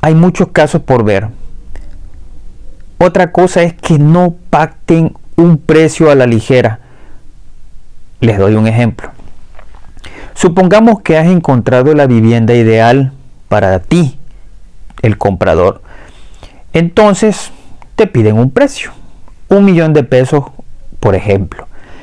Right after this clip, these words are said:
Entonces, tú vas, ves la casa, pero haces una oferta y le dices al,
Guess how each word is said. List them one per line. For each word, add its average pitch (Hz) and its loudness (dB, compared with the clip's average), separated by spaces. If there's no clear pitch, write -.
Entonces, 123 0
tú 110 0
vas, 175 4
ves 123 2
la 90 0
casa, 180 2
pero 151 6
haces 185 0
una 190 4
oferta - -4
y 165 2
le 165 4
dices 165 2
al, 156 2